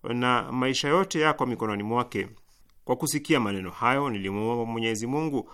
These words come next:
kwa ujudi wangu wote anisaidie.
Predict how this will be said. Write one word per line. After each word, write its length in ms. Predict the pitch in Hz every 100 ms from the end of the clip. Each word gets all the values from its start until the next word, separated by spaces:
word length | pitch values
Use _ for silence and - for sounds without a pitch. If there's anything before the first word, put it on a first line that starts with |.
| - - - -
kwa 160 | - 110
ujudi 340 | 117 123 135
wangu 340 | 139 151 143 165
wote 340 | 190 170 135 -
anisaidie. 760 | 139 113 110 104 113 107